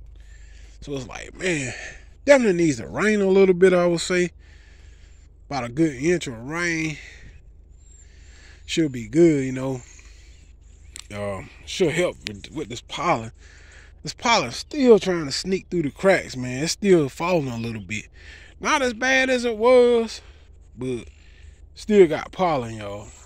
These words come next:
I just wanna share that with y'all, man. That pollen still falling. So those who suffer from allergies and stuff like that too, just note that pollen still falling. I can tell by this car right here.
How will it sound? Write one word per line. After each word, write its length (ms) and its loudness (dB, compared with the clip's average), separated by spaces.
I 60 0
just 100 0
wanna 180 -6
share 240 0
that 160 -6
with 240 -6
y'all, 240 -14
man. 200 -16
That 180 -14
pollen 340 -6
still 300 -2
falling. 500 -6
So 140 -18
those 300 6
who 80 -2
suffer 360 2
from 280 -10
allergies 580 4
and 140 -4
stuff 260 2
like 220 -2
that 260 -8
too, 240 2
just 240 0
note 340 4
that 220 -10
pollen 340 2
still 300 0
falling. 480 2
I 120 -4
can 120 -8
tell 280 0
by 180 -4
this 120 -8
car 320 -4
right 200 -6
here. 260 -14